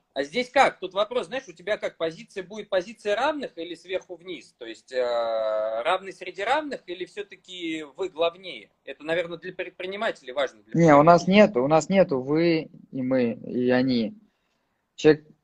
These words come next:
Speaker 2: приходит, присоединяется к большой ком-, команде, компании. Всё, это
Speaker 1: Мгм.
Speaker 2: одна компания. И понятно, что здесь нужно принять цели компании, культуру компании.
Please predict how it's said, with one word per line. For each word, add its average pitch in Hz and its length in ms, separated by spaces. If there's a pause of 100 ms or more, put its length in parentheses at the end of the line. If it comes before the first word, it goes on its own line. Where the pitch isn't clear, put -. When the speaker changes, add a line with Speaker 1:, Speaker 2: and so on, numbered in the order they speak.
(160)
Speaker 2:
приходит, 139 500
присоединяется 139 460
к 127 40
большой 131 280
ком-, 127 220
команде, 135 600
компании. 120 640 (380)
Всё, - 280
это 127 200
Speaker 1:
Мгм. - 20
Speaker 2:
одна 147 200
компания. 127 580 (560)
И 127 580
понятно, 151 400
что 127 680
здесь 127 280
нужно 131 260
принять 131 420
цели 139 260
компании, 123 520
культуру 127 440
компании. 120 640